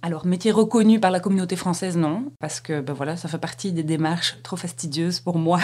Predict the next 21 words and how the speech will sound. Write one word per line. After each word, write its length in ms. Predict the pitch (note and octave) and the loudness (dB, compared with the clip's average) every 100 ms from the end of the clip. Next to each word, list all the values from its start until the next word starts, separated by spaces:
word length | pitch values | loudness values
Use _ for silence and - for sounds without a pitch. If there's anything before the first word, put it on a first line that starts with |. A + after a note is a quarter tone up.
| - | 0
<laughs> 200 | - - | -6 -8
que 180 | - G3+ | 2 2
de... 280 | E3 E3+ E3 | 4 4 4
j'y, 260 | D#3+ G3 G3+ | 2 0 0
j'y 180 | F#3+ A3 | 2 2
ai 60 | |
pensé. 340 | A3 G3+ D#3+ C3+ | 2 0 0 -4
À 60 | |
un 20 | |
moment 180 | D3 E3+ | -4 -2
donné, 160 | F3+ F#3 | -2 -2
je 60 | |
me 60 | F3 | -4
suis 160 | - E3 | -6 -6
dit, 80 | |
on 60 | F3 | -4
va, 220 | D#3+ D#3+ - - - - | -4 -6 -8 -16 -18 -6
on 80 | E3+ | 0
va 80 | F3+ | 2
monter, 480 | F3 E3 E3+ E3 | 2 0 -2 -2
euh, 240 | D3+ C3+ | -2 -6